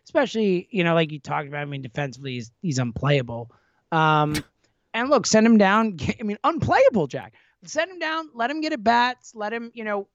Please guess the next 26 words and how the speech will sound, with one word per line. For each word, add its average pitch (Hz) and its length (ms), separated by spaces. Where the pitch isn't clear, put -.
work 226 260
on 262 100
the 233 80
con-, 202 220
I 262 100
mean, 285 120
the 285 60
confidence 302 500
is 165 140
clearly 208 580
shot. - 220
I 196 40
mean, 220 160
we've 294 160
known 440 180
it 415 80
all 339 140
year. 339 540
All 494 200
year 415 460
we've 311 180
watched 320 220
this 269 100
guy 269 140
play 233 160
baseball, 254 680